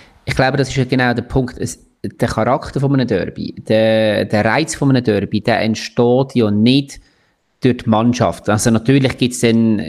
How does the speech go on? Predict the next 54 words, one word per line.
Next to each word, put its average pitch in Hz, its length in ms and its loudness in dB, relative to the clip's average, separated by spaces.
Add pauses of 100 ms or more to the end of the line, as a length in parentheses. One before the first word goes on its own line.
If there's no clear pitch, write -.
(140)
gibt's 123 340 -2
einzelne 120 380 0
Spieler 120 380 0
oder 117 120 0
meinetwegen 117 480 2
auch 110 160 2
noch 110 140 2
einen 107 160 0
Vorsitzenden 110 640 0
oder 107 160 0
einen 107 140 -2
Trainer, 110 320 0
der 110 100 0
mal 107 260 -2
irgendwo, 117 600 2
äh, 113 160 0 (300)
einen 110 300 -2
sanften 131 540 0
Kommentar 113 540 0
ablässt. 135 420 0
Das 110 100 -8
ist 113 80 -10
ja 110 120 -2
heutzutage 113 560 -4
eh 127 160 0
relativ 120 300 -6
selten. 113 440 -4 (640)
Aber 127 340 -2
schlussendlich 120 520 -4
entsteht 104 260 -6
es - 120 -12
durch 90 120 -10
die - 100 -20
Fans. 85 440 -4
Und, 98 400 -6
und 104 200 -6
die 113 60 2
Rivalität 110 640 0
entsteht 123 380 -2
durch 120 140 -4
die - 60 -18
Fans 117 400 0
und 107 200 -2
die 110 100 -2
Storys 113 540 -2
rundum. 120 400 2
Und 117 280 0
das 113 120 -2
wird 117 140 0
ja 113 40 0
dann 107 140 0
von 107 100 -10
den 117 140 -2
Medien 113 580 0